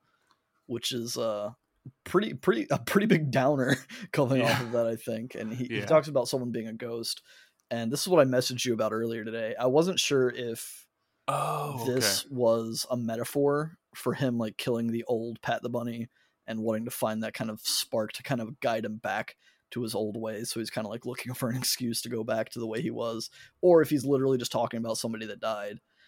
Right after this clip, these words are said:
Speaker 1: potentially causing him to, like, rethink the way he's been living, which does come up later in the album.
Speaker 2: Yeah, I was getting it confused. Sorry about that whenever you asked her <laughs> earlier.
Speaker 1: No,
Speaker 2: Uh,
Speaker 1: you, you answered the question.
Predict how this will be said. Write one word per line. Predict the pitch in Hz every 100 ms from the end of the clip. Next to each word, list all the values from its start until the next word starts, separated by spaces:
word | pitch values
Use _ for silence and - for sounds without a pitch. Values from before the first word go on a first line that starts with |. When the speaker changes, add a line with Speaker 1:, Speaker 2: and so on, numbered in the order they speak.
| _ _
Speaker 1:
potentially | - 120 113 98 101
causing | 113 107 117
him | 170 208
to, | -
like, | - - - _ _ _ _ 120
rethink | 120 107 - 92
the | -
way | 107 101
he's | 113 104
been | - - -
living, | 113
which | 113 123 143
does | 139 113
come | - 117
up | 104
later | - - 98
in | 95
the |
album. | 90 - - - - - -
Speaker 2:
Yeah, | 117 120 110 104
I | 127
was | 147 139
getting | 151 135
it | 127
confused. | - 107 - 110 110 104
Sorry | 123 110
about | 107 104 104
that | 101 104
whenever | 104 104
you | 101 98
asked | 98 92 -
her | 123 -
<laughs> | -
earlier. | 131 127 113 123 214 147 - 294 285 202 -
Speaker 1:
No, | 123 226
Speaker 2:
Uh, |
Speaker 1:
you, | 131 170 170
you | 165
answered | 170 160
the | 127
question. | 143 123 - 107